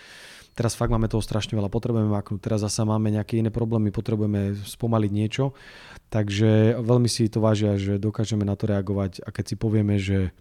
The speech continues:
ja neviem, v septembri je konferencia v Londýne a klient tam ide a,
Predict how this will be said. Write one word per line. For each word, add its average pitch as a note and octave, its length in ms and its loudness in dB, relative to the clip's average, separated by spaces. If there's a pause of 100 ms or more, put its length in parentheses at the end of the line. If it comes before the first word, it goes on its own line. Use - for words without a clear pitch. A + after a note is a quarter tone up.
(260)
ja A2 100 -4
neviem, G#2 200 2
v - 60 -8
septembri G#2+ 380 0
je F#2+ 60 -4
konferencia G#2+ 480 -2
v G#2 100 -2
Londýne G#2+ 340 2
a G#2 100 0
klient G#2 240 -2
tam G#2 160 0
ide G#2+ 180 0
a, A#2 100 -2